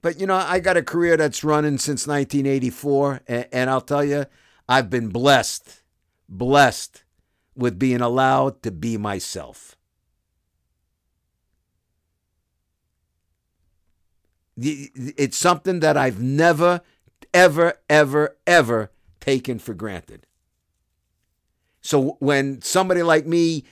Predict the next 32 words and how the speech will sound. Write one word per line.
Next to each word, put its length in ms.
sees 540
people 640
like 240
the 80
guys 540
on 180
the 80
T 260
N 140
T 320
Inside 420
the 140
N 120
B 140
A 140
show, 400
it's 200
just 240
a 60
pleasure. 520
And, 340
and 180
what's 180
so 300
endearing 840
about 420
the 80
show, 580
all 240
of 80
those 240
people 600